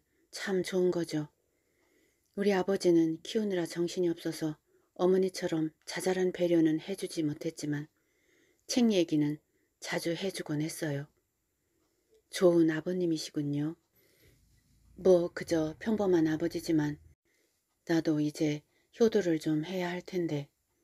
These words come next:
기다하라가 다정한 웃음을 보였을 때였다. 이봐, 기다하라. 오늘이야말로 소개를 하게. 한 학생이 옆에 와서 말을 걸었다.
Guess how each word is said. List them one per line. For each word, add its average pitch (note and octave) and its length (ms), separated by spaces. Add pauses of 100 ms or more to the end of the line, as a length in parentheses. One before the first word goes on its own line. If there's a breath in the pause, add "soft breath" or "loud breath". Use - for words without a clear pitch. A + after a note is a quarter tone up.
(280)
기다하라가 E3 680
다정한 F3+ 460
웃음을 E3 340
보였을 E3+ 420
때였다. D3 580 (600)
이봐, G3+ 280
기다하라. F#3 640 (500)
오늘이야말로 F#3+ 680
소개를 G3+ 400
하게. F3+ 400 (760)
한 F#3+ 200
학생이 F3+ 520
옆에 E3+ 260
와서 D#3+ 440
말을 E3+ 260
걸었다. D3+ 560